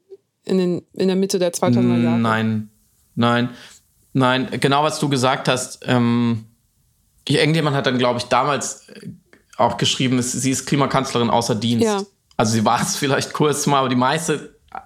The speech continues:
Speaker 2: Zeit ihrer Amtszeit hat sie dieses Amt nicht wirklich ausgeübt. Und sie hat ja auch, ähm, tatsächlich, was sich ja wie ein roter Faden auch,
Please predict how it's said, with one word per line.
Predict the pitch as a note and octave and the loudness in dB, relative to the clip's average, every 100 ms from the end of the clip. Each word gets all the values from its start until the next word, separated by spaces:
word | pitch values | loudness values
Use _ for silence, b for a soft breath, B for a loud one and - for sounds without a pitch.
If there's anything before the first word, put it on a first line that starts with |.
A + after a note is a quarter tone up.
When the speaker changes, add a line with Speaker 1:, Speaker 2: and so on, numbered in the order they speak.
| G#3+ | -8
Speaker 2:
Zeit | - C#3 C3+ | 0 0 0
ihrer | C3 B2+ | 0 0
Amtszeit | A#2 C3 - - A#2 A2+ - B B B | 0 -2 -2 0 0 -2 -8 B B B
hat | B2+ - | -2 -2
sie | B2 | -2
dieses | C3 A#2+ B2 | -2 -2 0
Amt | B2+ C3 A#2+ | 0 0 -2
nicht | B2+ B2 | -4 0
wirklich | C3 C3 A#2+ - | -2 0 -2 2
ausgeübt. | B2+ E3 D#3 A#2 A#2+ A#2+ | 0 0 -2 -2 -2 -2
Und | A#2+ | -2
sie | A#2+ | 0
hat | B2 | 0
ja | - - | 0 0
auch, | A2 A2 B B B B - | 0 -4 B B B B -2
ähm, | A#2+ A2+ A2+ A2 G#2+ G#2+ b b b b | 0 2 2 0 -2 -6 b b b b
tatsächlich, | - - - C#3+ D3+ D3 - | -2 -2 0 0 0 -2 -2
was | A#2 | -2
sich | - B2 | -2 -2
ja | B2+ | 0
wie | B2 | 0
ein | C#3 | 0
roter | B2 D3 D#3+ | 0 0 0
Faden | C#3 B2+ D3+ E3 | 0 0 0 -2
auch, | B2 - | -6 -8